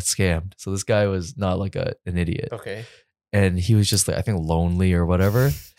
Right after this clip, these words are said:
Speaker 1: And I think he said he, like, either tried to meet up with her or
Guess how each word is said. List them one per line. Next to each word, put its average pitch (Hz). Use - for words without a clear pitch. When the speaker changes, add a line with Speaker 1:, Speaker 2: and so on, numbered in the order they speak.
Speaker 1:
And 104
I 107
think 120
he 110
said -
he, 104
like, 92
either 101
tried 95
to 78
meet 90
up 98
with 127
her 160
or 92